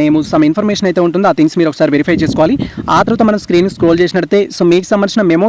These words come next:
ఏ విధంగా కావాలి అనుకుంటున్నారు, కన్సల్ట్ మెమో అనేది సెలెక్ట్ చేసుకోవాల్సి ఉంటుంది. ఇంట్లో వచ్చేసి మనకు డిఫరెంట్ డిఫరెంట్ మోడ్స్ అయితే ఉన్నాయి. ట్వంటీ ఫైవ్ నార్మల్ వర్కింగ్ డేస్ అని ఉంది, అర్జెంట్ మోడ్ అని అయితే ఉంది. మీరు సెలెక్ట్ చేసుకున్న మోడ్ బట్టి అమౌంట్ అయితే ఉంటుంది. So ఇక్కడ ట్వంటీ ఫైవ్ వర్కింగ్ డేస్ అని అయితే మేము సెలెక్ట్ చేసుకున్నాము.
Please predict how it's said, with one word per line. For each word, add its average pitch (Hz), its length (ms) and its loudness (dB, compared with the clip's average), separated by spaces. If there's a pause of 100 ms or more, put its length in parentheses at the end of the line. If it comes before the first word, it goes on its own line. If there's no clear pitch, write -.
(120)
ఏ 180 100 2
విధంగా 202 320 0
కావాలి 175 360 2
అనుకుంటున్నారు, 151 440 0
కన్సల్ట్ 156 380 -2
మెమో 151 200 2
అనేది 143 200 -2 (100)
సెలెక్ట్ 156 240 0
చేసుకోవాల్సి 147 420 0
ఉంటుంది. 147 240 0 (680)
ఇంట్లో 220 180 2
వచ్చేసి 214 260 -2
మనకు 185 180 0
డిఫరెంట్ 185 240 0
డిఫరెంట్ 196 260 -2
మోడ్స్ 165 240 0
అయితే 180 220 2
ఉన్నాయి. 185 200 2 (100)
ట్వంటీ 170 240 0
ఫైవ్ 202 200 2
నార్మల్ 170 320 2
వర్కింగ్ 160 280 0
డేస్ 160 200 -2
అని 165 100 2
ఉంది, 170 140 0 (160)
అర్జెంట్ 175 320 0
మోడ్ 160 160 2
అని 156 100 2
అయితే 151 200 -2
ఉంది. 151 220 0
మీరు 180 180 -2
సెలెక్ట్ 190 240 0
చేసుకున్న 208 340 -2
మోడ్ 175 220 2
బట్టి 180 200 0
అమౌంట్ 160 220 2
అయితే 151 200 -2
ఉంటుంది. 147 260 2 (360)
So - 140 -2
ఇక్కడ 185 160 2 (140)
ట్వంటీ 185 260 -2
ఫైవ్ 220 180 2
వర్కింగ్ 170 260 0
డేస్ 165 180 0
అని 160 100 4
అయితే 156 160 0
మేము 156 140 0
సెలెక్ట్ 156 240 0
చేసుకున్నాము. 160 360 0